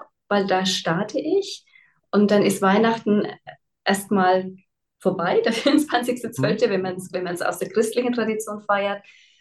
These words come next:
Speaker 1: Und dann nochmal, äh, am dreißigsten und nochmal am fünften, um das Ganze abzuschließen, ja. Genau.
Speaker 2: Und,
Speaker 1: Und zwischen
Speaker 2: ähm,
Speaker 1: den Tagen
Speaker 2: hm?
Speaker 1: dürfen die Leute dann auch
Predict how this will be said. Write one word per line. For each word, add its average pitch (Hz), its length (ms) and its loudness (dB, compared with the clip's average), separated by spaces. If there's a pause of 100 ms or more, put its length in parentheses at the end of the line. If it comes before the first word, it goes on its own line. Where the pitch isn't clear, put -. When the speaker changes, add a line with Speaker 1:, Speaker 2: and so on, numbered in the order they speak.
(140)
Speaker 1:
Und 208 180 4
dann 196 120 6
nochmal, 190 460 4 (180)
äh, 185 60 -6
am 180 400 -4
dreißigsten 180 720 -2 (240)
und 196 220 4
nochmal 190 340 2
am 180 140 -4
fünften, 185 600 0
um 180 200 -4
das 180 160 -4
Ganze 165 320 -8
abzuschließen, - 720 -12
ja. 165 100 -16 (2500)
Genau. 175 380 0 (200)
Speaker 2:
Und, 160 180 6
Speaker 1:
Und 202 120 6
zwischen 247 280 2
Speaker 2:
ähm, 302 60 4
Speaker 1:
den 226 200 6
Tagen 196 600 0
Speaker 2:
hm? 180 220 -4 (1300)
Speaker 1:
dürfen 262 300 0
die 202 100 2
Leute 175 320 -2
dann 180 220 -6
auch 185 320 -2